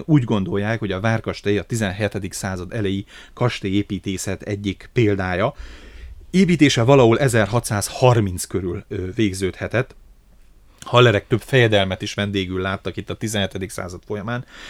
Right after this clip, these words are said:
így például első Rákóczi Györgyöt, vagy ezerhatszázhatvankettőben Kemény Jánost.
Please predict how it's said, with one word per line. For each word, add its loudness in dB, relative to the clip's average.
így 0
például 2
első 0
Rákóczi -4
Györgyöt, 2
vagy -4
ezerhatszázhatvankettőben -4
Kemény -4
Jánost. -4